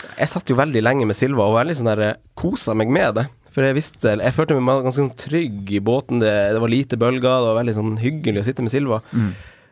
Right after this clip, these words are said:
Speaker 1: Eh,
Speaker 2: Hvorfor tok du han ut?
Speaker 1: fordi, <laughs> fordi,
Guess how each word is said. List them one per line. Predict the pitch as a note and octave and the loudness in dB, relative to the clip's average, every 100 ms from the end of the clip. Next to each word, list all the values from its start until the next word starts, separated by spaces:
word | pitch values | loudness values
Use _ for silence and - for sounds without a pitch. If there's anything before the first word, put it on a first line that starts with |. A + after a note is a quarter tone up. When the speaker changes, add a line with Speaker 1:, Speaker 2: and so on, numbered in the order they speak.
| _ | _
Speaker 1:
Eh, | A#2+ B2 A#2+ A#2 A2+ A2 G#2+ - - _ | -2 0 2 0 0 0 -2 -4 -10 _
Speaker 2:
Hvorfor | C3+ D3 | -6 -4
tok | D3 | -4
du | C#3+ | -4
han | D3+ | -4
ut? | E3 _ _ _ _ _ _ - | -6 _ _ _ _ _ _ -20
Speaker 1:
fordi, | - - A#2+ | -14 -8 -6
<laughs> | - G2 - A#2 - G2 - - - - - - | -6 -4 -2 -2 -4 -6 -6 -12 -18 -20 -10 -4
fordi, | C#3+ E3+ D#3+ | 0 0 -2